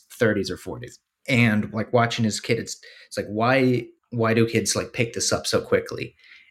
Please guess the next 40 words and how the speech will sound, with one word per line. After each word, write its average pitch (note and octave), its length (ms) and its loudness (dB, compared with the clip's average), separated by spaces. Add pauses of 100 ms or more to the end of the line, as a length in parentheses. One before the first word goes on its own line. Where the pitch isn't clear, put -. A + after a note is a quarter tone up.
And G#2 120 -2
why G2 220 2
do G2 160 0
they F2+ 180 -4
do F2+ 400 -6 (420)
so G2+ 240 0
well? G2 380 0 (260)
And G#2+ 80 -6
a G#2 40 -6
big C3+ 240 -2
part B2+ 220 4
of G#2 80 -2
it - 160 -4 (260)
was A#2 220 -6
fear, - 400 -2 (380)
because A2+ 500 -2 (240)
here D#3+ 180 4
he D3+ 120 4
is, - 120 4
he's D3 160 0
a B2+ 40 -2
journalist, B2 680 0 (200)
he's A#2+ 140 -2
on A2 160 0
his A2 140 -4
freelance B2 460 2
healthcare, G#2+ 440 2
even A#2 220 6
though A2+ 160 6
if A2 100 -2
he's - 300 -2
working A2+ 200 2
for A2 120 -2
the G2+ 80 0
Times G2+ 340 -2
or G2+ 60 -4
whatever, G2 440 -6 (400)
he's - 120 -6
writing A#2+ 240 2
books - 520 2